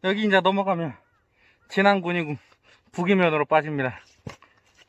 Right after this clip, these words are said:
아휴, 힘들어라. 지금 요 원래 위에가 더 있는데 전망대다 보니까 관광객 막는다고 막아놓은 것 같아요.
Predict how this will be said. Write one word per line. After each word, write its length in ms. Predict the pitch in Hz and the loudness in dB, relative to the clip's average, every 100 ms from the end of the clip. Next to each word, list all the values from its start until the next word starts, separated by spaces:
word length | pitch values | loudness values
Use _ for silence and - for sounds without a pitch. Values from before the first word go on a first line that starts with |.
| - - - _ _ _ - _ _ _ _ _ _ _ | -20 -20 -20 _ _ _ -20 _ _ _ _ _ _ _
아휴, 300 | 214 220 190 | 2 2 2
힘들어라. 580 | - 185 170 160 131 - _ _ _ _ _ _ - _ _ _ - - - _ _ _ _ - - - - | 0 -4 -2 -4 -8 -14 _ _ _ _ _ _ -20 _ _ _ -20 -20 -20 _ _ _ _ -20 -20 -20 -10
지금 220 | 262 233 139 - - - - _ _ _ - - - _ _ _ - | 0 0 0 -8 -20 -20 -20 _ _ _ -20 -20 -20 _ _ _ 0
요 200 | 185 196 | 2 4
원래 320 | 262 277 233 | 2 2 -2
위에가 300 | 220 269 247 | -4 -4 -2
더 200 | - 170 | 2 0
있는데 520 | 180 185 180 180 139 - _ - _ _ _ _ _ _ _ | 0 -4 -2 -2 -2 -10 _ -20 _ _ _ _ _ _ _
전망대다 520 | - 175 233 247 214 | -2 0 0 0 -2
보니까 400 | 180 165 143 131 - - | -4 -2 0 0 -2 -6
관광객 480 | 170 180 214 180 147 | -4 -2 -2 -4 -2
막는다고 500 | 160 196 185 151 139 | 0 2 2 2 4
막아놓은 320 | 147 175 170 | 4 4 0
것 80 | 147 | -2
같아요. 360 | - 127 113 | -2 -4 -4